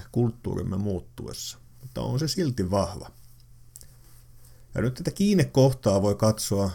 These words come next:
monesta eri perspektiivistä ja poimia erilaisia asioita. No sitä voidaan tutkia, ei enää keisarin, mutta valtion näkökulmasta. Onko valtiolle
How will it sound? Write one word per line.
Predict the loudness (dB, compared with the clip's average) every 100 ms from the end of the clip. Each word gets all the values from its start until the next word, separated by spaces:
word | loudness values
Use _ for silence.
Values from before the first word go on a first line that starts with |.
| -8 -16 -8
monesta | -2 2 2 0 -2
eri | 0 0
perspektiivistä | 0 0 0 -2 -10 -10 -10 -8 -6 -8 -6
ja | -10 -10 -12
poimia | -2 4 4 4 2
erilaisia | 2 2 2 0 -2 -4 -2
asioita. | -4 -4 -6 -8 -14 -20 -20 -20 -20 -20 -20 -20 -20 -20 -20 -20 -20 -20 -20 -16 -2
No |
sitä | 2 4
voidaan | 6 6 6 4
tutkia, | 2 0 0 -4 -2 -2 -6 -20 -20 -6
ei | 2 4
enää | 4 2
keisarin, | 2 4 6 4 0 -4 -4 -4
mutta | -6 -4 -4 -2
valtion | 0 0 0 -4 -6
näkökulmasta. | -6 -10 -12 -12 -12 -12 -16 -18 -20 -20 -20 -20 -20 -20 -20 -20 -20 -20 -20 -20 -16 -8
Onko | -4 0 4
valtiolle | 6 8 6 4 0 -2